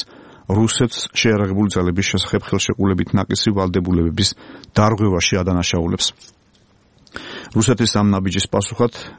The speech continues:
გავრცელებული ინფორმაციით, თვის დასაწყისში შეერთებული შტატების თავდაცვის სამინისტროს წარმომადგენლებმა ევროპაში მიწის ზედა ბაზირების რაკეტების განლაგების საკითხი განიხილეს. ვატიკანის თანახმად, რომის პაპმა ფრანცისკემ მოუწოდა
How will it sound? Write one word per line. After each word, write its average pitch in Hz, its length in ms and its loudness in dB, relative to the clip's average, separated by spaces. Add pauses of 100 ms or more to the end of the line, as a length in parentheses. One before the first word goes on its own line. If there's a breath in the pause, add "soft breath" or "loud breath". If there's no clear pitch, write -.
გავრცელებული 92 480 0
ინფორმაციით, 95 480 0
თვის - 240 -2
დასაწყისში 95 560 -2
შეერთებული 95 440 0
შტატების 92 360 -2
თავდაცვის 90 500 0 (460 loud breath)
სამინისტროს 101 640 2
წარმომადგენლებმა 98 720 2
ევროპაში 92 460 0 (500 loud breath)
მიწის 117 400 2
ზედა 101 240 2
ბაზირების 90 640 0
რაკეტების 90 480 -2
განლაგების 85 540 0 (100)
საკითხი - 400 -4
განიხილეს. 82 520 -2 (1160 loud breath)
ვატიკანის 139 480 2
თანახმად, 131 400 2
რომის 113 260 2
პაპმა 107 320 0
ფრანცისკემ 110 640 2
მოუწოდა 98 380 0